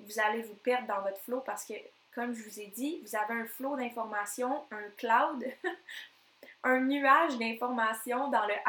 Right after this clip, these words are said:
iCloud qui est surélevé, ok? Plus haut que la moyenne. Fait que si vous mettez pas une structure là-dedans, vous allez vous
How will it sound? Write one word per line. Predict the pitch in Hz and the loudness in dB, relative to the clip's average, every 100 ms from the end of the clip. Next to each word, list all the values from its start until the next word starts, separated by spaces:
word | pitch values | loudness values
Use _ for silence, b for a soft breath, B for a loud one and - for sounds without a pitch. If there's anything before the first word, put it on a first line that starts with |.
| 226 | 4
iCloud | 233 240 240 254 - | 4 4 4 2 -6
qui | 214 | -12
est | 220 - _ | -12 -14 _
surélevé, | - - 294 269 226 190 185 - | -4 0 4 2 2 -4 -8 -12
ok? | - 254 285 359 _ _ | -10 -8 -8 -10 _ _
Plus | - 294 | -2 0
haut | 285 | 0
que | 285 | 0
la | 233 | -2
moyenne. | 214 202 196 180 | -2 -6 -6 -10
Fait | - 208 | -8 -8
que | |
si | - 311 294 | -6 -6 -4
vous | |
mettez | 269 247 233 | -4 -4 -6
pas | 226 269 | -4 -4
une | 226 | -4
structure | - - 262 - 285 | -8 -12 -12 -8 -4
là-dedans, | 240 202 214 247 220 | -2 -2 -2 -2 -4
vous | 214 | -6
allez | 202 226 240 | -6 -6 -12
vous | 202 | -16